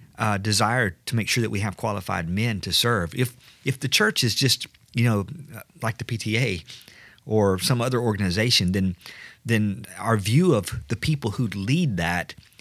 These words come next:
is gonna be vastly different than if we see it as something that's precious to God, redeemed by the blood of Christ, and,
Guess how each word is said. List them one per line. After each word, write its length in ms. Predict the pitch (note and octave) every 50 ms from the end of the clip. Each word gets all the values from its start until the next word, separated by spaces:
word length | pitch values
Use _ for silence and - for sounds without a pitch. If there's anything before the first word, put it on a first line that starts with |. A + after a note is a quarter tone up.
| - -
is 80 | A2+
gonna 140 | G#2+ D3 D3
be 80 | B2+ A2+
vastly 480 | F#2 E2 A2+ A2 D#3+ D3+ - - A2+
different 400 | G#2+ G2+ G#2 F#2+ - F#2+ F#2 F#2 - _ - - - - - - - -
than 100 | - A#2+
if 120 | A#2+ - -
we 80 | A#2+
see 280 | A2 - - C#3 B2+ B2+
it 120 | A#2+ A2 -
as 260 | - G#2 G#2 G#2 G#2
something 300 | - - B2 - - A2+
that's 160 | G2 F#2 - -
precious 480 | - - - D3 D#3 - - A#2+ - -
to 100 | - E2+
God, 480 | D#2+ G2 A2+ B2 G2 D#2+ F2 G#2 A2 - - - - - - - - - - - _ _ -
redeemed 480 | G2 G#2 G2+ F#2 A#2+ C#3+ F3 E3 C3
by 120 | G#2+ G#2+ G#2
the 80 | G2
blood 180 | F2+ G#2+ G#2+ F#2+
of 100 | F2+ -
Christ, 600 | - - B2 B2 A2+ F2+ F#2+ G#2 - - - - - _ _ _ - - - - - - - - _ _ _
and, 520 | - A2+ A2 A2 A2 G#2+ G#2+ G#2 F#2+ -